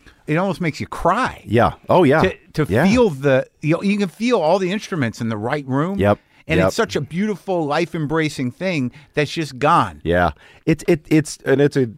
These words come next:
Speaker 2: interesting point 'cause it's, I, it's hard to think of anything in recent years that has evoked, uh, it, you know, that I've listened to
Speaker 1: Yeah.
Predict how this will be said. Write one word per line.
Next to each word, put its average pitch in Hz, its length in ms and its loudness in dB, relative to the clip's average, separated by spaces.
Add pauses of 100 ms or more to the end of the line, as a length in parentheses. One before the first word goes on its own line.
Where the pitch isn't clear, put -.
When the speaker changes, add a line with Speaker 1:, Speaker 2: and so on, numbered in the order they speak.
Speaker 2:
interesting 135 300 -2
point 117 200 2
'cause 90 120 -2
it's, - 20 -4
I, 98 160 2 (180)
it's 101 120 -6
hard 127 380 2
to 117 100 0
think 120 320 -2
of 95 100 0
anything 95 720 -2 (580)
in 87 220 -4
recent 87 460 -6
years 82 680 -4
that 85 160 -2
has 76 360 -6 (260)
evoked, 82 580 -4
uh, 80 120 -4
it, 82 160 -6 (200)
you 87 100 -6
know, 82 80 -4
that 73 100 -6
I've 113 160 0
listened 80 300 -4
to 76 160 -6
Speaker 1:
Yeah. 104 80 2